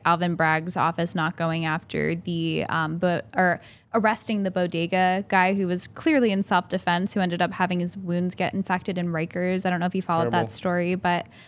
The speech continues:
Speaker 1: like, the optics of, um, like, an ideological response to crime, like you're talking about, I think having a strong referendum on that is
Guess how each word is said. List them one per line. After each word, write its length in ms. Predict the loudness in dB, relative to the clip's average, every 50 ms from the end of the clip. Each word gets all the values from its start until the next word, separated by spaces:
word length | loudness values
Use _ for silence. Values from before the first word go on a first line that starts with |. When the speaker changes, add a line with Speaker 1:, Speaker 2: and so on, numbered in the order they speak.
| -4 _
Speaker 1:
like, 140 | 0 2 4
the 100 | 2 4 6 6
optics 420 | 4 4 4 2 0 0 2 2
of, 280 | 2 2 2 2 -2 -2
um, 600 | 0 0 2 2 0 0 -2 -4 -6 -8 -8 -10 -8 -4
like, 140 | -2 0 0
an 100 | 0 0 0 0 2
ideological 800 | 2 2 4 2 2 4 4 4 2 2 -2 -4 -2 0 0 0
response 480 | 0 -2 -2 -2 -2 -2 -2 -2 -4 -6
to 80 | -6
crime, 320 | -6 -6 -4 -4 -2 -2 -2
like 160 | -4 -4 -6
you're 100 | -8 -8
talking 400 | -8 -8 -10 -8 -8 -6 -6 -2
about, 300 | 0 2 2 4 2 2
I 100 | 0 -2
think 180 | -2 -2 -4
having 300 | -4 -2 -2 -2 0 0
a 160 | 0 -2 -2 -4
strong 520 | -6 -8 -6 0 2 4 4 4 4 2
referendum 580 | 0 -2 -2 -2 -4 -4 -4 -4 -4 -4 -4 -4
on 140 | -4 -4 -4
that 260 | -4 -4 -4 -6 -8 -10 -8
is 400 | -4 -2 -2 -2 -2 -4 -6 -6